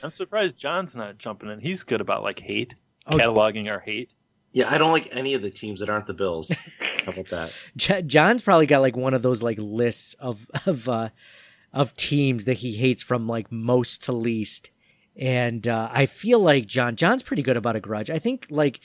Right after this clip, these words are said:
Speaker 2: you would have all the, all the
Speaker 1: Yes.
Speaker 2: teams, all the teams that, like, the Bills lost to in the Super Bowl. Like, I don't harness a grudge against the Giants. I could care less at this point. It sucked to lose it. Like, you know.
Speaker 3: I,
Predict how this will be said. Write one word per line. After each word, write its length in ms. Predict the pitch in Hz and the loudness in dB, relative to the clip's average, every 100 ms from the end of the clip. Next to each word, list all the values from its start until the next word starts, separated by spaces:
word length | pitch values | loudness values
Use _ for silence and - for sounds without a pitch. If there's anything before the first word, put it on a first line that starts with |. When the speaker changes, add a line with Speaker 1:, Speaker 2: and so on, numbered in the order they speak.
| - - | -20 -16
Speaker 2:
you 220 | - 156 165 | 0 4 6
would 160 | 147 | 6
have 160 | 147 143 | 4 4
all 100 | 143 | 4
the, 160 | 151 - | 2 2
all 160 | 147 151 | 4 6
the 120 | 156 | 6
Speaker 1:
Yes. 120 | - | 4
Speaker 2:
teams, 340 | 160 165 - - _ _ _ _ | 2 2 0 -12 _ _ _ _
all 140 | 135 180 | 2 2
the 80 | |
teams 460 | 202 - 151 151 120 | 2 2 2 2 2
that, 280 | 143 135 - | 2 2 2
like, 180 | 143 143 | 0 2
the 80 | |
Bills 220 | 127 165 120 | 6 6 6
lost 320 | 127 208 - | 4 4 2
to 100 | 131 | 0
in 60 | 135 | 2
the 60 | |
Super 300 | - 254 208 | 2 2 4
Bowl. 340 | 123 101 95 - _ - | 2 0 -2 -12 _ 0
Like, 140 | 151 | 2
I 120 | 180 214 | 4 6
don't 180 | 247 | 4
harness 460 | - 175 175 151 - - 143 | 6 4 6 2 -2 -8 -6
a 80 | |
grudge 240 | 117 139 127 | 2 2 4
against 260 | 131 127 | 0 -2
the 60 | 120 | -2
Giants. 400 | 110 120 120 113 | -2 -2 -2 -6
I 80 | 139 | -6
could 140 | 156 | -4
care 160 | - 143 | 0 2
less 200 | 120 120 | 2 0
at 80 | 117 | -2
this 140 | 127 | -6
point. 260 | - 135 127 - - - | -4 -6 -6 -12 -18 -6
It 80 | 127 | 2
sucked 240 | 165 - | 4 2
to 80 | 120 | 2
lose 240 | 135 175 | 4 4
it. 120 | 110 | 2
Like, 200 | 104 127 - | -4 -4 -6
you 120 | 120 | -2
know. 80 | 123 | 0
Speaker 3:
I, 120 | 151 | 0